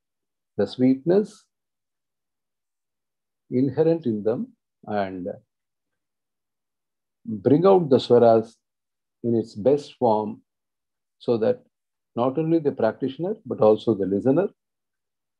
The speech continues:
feels that happiness. Okay, with this note,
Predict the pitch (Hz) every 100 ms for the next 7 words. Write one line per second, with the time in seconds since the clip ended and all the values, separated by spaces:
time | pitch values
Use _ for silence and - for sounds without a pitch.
0 | _ _ _ _ _ _ _ _ _ _
1 | _ _ _ _ _ _ - 185 185 -
2 | 113 - - 110 - 82 80 _ _ _
3 | _ _ _ _ _ _ 120 104 107 -
4 | 123 127 147 147 147 127 -